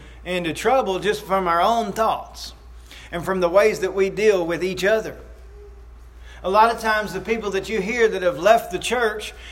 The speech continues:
and don't worship anywhere, usually it's the case that someone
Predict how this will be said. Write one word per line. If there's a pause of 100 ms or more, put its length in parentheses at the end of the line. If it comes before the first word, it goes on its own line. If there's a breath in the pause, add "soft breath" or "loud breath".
(100)
and
don't
worship
anywhere, (400 loud breath)
usually
it's
the
case
that
someone